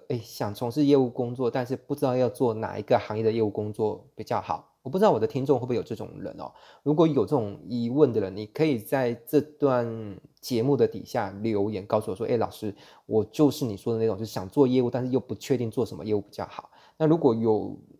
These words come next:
有多一点人留言的话，我可能改天再做一集节目来说说我的想法。但是你放心啊，我并不会因为我之前待过南山人寿，我就说，“那所有人都去做南山人寿吧。” <laughs> 但我当然不会这样讲，反正他们也没有给我广告费嘛，哈，所以我不需要帮他们做业配。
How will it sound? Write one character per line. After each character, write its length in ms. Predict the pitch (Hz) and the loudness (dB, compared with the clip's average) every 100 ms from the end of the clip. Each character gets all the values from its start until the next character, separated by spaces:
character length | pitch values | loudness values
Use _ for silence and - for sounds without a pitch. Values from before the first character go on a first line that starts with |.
| 107 | -4
有 140 | 120 | -2
多 180 | 107 151 | 4 4
一 40 | 151 | 4
点 120 | 113 | 2
人 140 | 101 | -2
留 120 | 107 | 0
言 120 | 123 107 | 0 0
的 80 | |
话， 160 | 101 117 | -2 -2
我 100 | 113 | -2
可 140 | - | -4
能 100 | 95 | -8
改 180 | 101 92 | -4 -4
天 200 | - 117 | -4 -2
再 100 | 123 | 0
做 180 | 113 123 | 2 2
一 60 | 107 | 0
集 100 | 104 | -4
节 220 | - 95 | -8 -8
目 140 | 107 | -4
来 260 | 101 90 92 - | -4 -4 -8 -14
说 220 | - 120 | -8 -6
说 140 | 113 | -2
我 40 | 107 | -2
的 80 | 92 | -4
想 220 | - - 95 | -8 -14 -14
法。 100 | - - _ _ - _ _ | -12 -12 _ _ -20 _ _
但 140 | 202 | 0
是 60 | 240 | 2
你 100 | 143 | 4
放 180 | 156 147 | 4 2
心 180 | 139 127 | 0 -2
啊， 80 | |
我 180 | 104 104 | 0 -2
并 200 | 101 190 | 0 0
不 120 | 127 | 2
会 140 | 131 147 | 2 4
因 60 | |
为 60 | 151 | 4
我 100 | 107 | 0
之 120 | - | -2
前 200 | 123 107 | -8 -6
待 160 | 107 113 | -2 -2
过 160 | 123 | 0
南 160 | 110 98 | -2 -4
山 160 | 113 107 | -4 -4
人 160 | 92 | -6
寿， 140 | 98 104 | -4 -4
我 80 | |
就 100 | 101 | -2
说 200 | 110 117 135 | -2 -4 -2
，“那 120 | 165 | -4
所 180 | 165 180 | 2 4
有 60 | |
人 80 | 127 | 4
都 60 | 131 | 2
去 80 | |
做 140 | 147 139 | 4 4
南 100 | 120 | 4
山 140 | 123 | 4
人 100 | 120 | 2
寿 140 | 110 123 | 2 2
吧。” 180 | - - - - - 311 269 | 2 -4 -8 -8 -2 -2 0
<laughs> 240 | 240 - | -2 0
但 100 | - | 4
我 60 | 120 | 6
当 100 | 190 | 8
然 80 | 170 | 8
不 80 | |
会 60 | 160 | 6
这 60 | 170 | 6
样 100 | 156 | 4
讲， 140 | 107 | 4
反 80 | 123 | 4
正 40 | |
他 80 | 147 | 4
们 100 | 160 | 4
也 60 | 110 | 2
没 120 | 110 | 0
有 40 | |
给 120 | 117 | 2
我 60 | 117 | 2
广 140 | 113 | 2
告 140 | 92 110 | 0 -2
费 180 | 104 104 | 0 -4
嘛， 120 | - | -4
哈， 240 | - 120 | -2 -2
所 160 | - 139 | 2 4
以 20 | |
我 60 | 110 | 4
不 120 | 117 | 2
需 100 | 127 | 4
要 60 | 127 | 4
帮 100 | 117 | 4
他 40 | |
们 80 | 110 | 2
做 140 | 113 | 0
业 160 | 110 101 | 2 0
配。 240 | - 113 | 0 -4